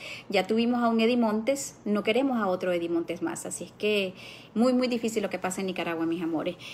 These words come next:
Eh, también, pues, como ustedes ya saben, desafortunadamente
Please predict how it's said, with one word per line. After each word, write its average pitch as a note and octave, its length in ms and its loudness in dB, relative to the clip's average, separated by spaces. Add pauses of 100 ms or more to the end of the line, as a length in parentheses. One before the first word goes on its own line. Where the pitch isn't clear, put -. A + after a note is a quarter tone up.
(200)
Eh, G3 340 4
también, G3+ 440 0
pues, B3 180 -2
como G3 200 -4
ustedes F3+ 360 0
ya G3 100 -2
saben, A3+ 540 0 (320)
desafortunadamente F#3+ 1300 -4